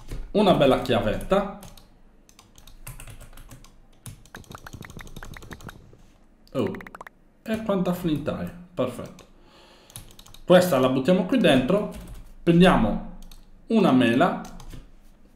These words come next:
e ovviamente l'oak log.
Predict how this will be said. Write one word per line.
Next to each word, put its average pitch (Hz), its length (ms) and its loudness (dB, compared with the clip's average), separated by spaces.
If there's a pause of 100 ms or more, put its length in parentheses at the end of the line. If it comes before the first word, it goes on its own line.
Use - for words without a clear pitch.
(520)
e 220 80 0
ovviamente 139 500 2
l'oak 113 680 0 (100)
log. 117 520 -8